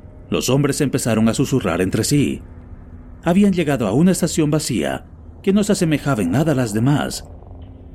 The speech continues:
El andén corto, el techo bajo, las gruesas columnas de hormigón de acero y las paredes cubiertas de azulejos les persuadieron de que aquello no se había concebido para agradar a los ojos, sino que su único sentido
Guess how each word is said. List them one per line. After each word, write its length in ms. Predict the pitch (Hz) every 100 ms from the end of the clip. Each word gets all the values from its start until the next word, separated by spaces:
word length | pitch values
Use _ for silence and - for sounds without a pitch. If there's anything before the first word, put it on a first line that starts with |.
| - -
El 140 | 113 82
andén 320 | 80 139 139
corto, 560 | 117 95 - 65 64 - - -
el 140 | 185 170
techo 260 | 196 190
bajo, 540 | 135 101 - 76 69 - - - - - - -
las 220 | - 78 87
gruesas 360 | 127 143 151
columnas 400 | 147 127 131 117
de 60 | 123
hormigón 380 | 120 117 160 170
de 80 |
acero 500 | 160 131 78 69 - - - - -
y 100 | 151
las 140 | 165
paredes 400 | 196 196 208 196
cubiertas 460 | 175 143 117 113 87
de 100 | 117
azulejos 760 | 131 165 117 - 69 67 - - - - - -
les 160 | 127 -
persuadieron 600 | 123 - 78 120 151 156
de 120 | 151
que 80 | 147
aquello 580 | - 107 73 65 - - - -
no 120 | 208
se 100 | 208
había 180 | 165 151
concebido 480 | 143 139 113 110 107
para 160 | 110
agradar 360 | 104 101 85 87
a 60 |
los 180 | 95 104
ojos, 540 | 151 - - 67 - - - - - - -
sino 320 | - 131 123
que 100 | 127
su 160 | - 95
único 260 | 165 170
sentido 640 | 156 160 143 - - -